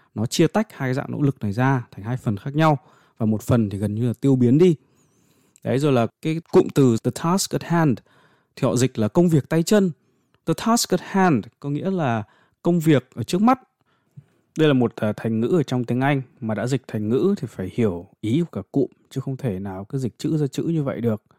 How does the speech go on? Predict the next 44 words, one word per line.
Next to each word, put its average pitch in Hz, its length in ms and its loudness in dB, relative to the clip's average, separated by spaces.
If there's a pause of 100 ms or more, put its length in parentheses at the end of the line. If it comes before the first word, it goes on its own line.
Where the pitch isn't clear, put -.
(680)
Việc, 123 220 2
à, 110 160 -2
dịch 107 160 -2
giả 107 260 0
nhìn 104 220 -2
thấy 101 80 -4
cái - 80 -16
chữ - 160 -10
hand 147 360 0 (180)
và 104 260 -8
nói 104 300 -8
rằng 135 160 -8
là 98 60 -8
task 143 400 -10
at 120 80 -8
hand 123 360 -6
là 104 100 -10
công 113 200 -14
việc 110 180 -6
chân 117 160 -10
tay 127 320 0 (720)
cho 123 140 -4
thấy 107 240 -2
đây 123 140 -6
là 117 60 -6
một 95 160 -10
cách 143 180 -12
dịch 123 180 -8 (240)
võ - 140 -8
đoán 127 360 -4 (220)
và 104 420 -4 (380)
thể 92 180 -8
hiện 120 260 -6
cả - 120 -8
cái 92 100 -8
sự - 180 -8
lười 110 240 0
nhác, 147 240 -4 (280)
không - 240 -6
chịu - 180 -8
tra 117 140 -2
cứu 117 260 -2
của 143 100 -6
họ. 101 320 -8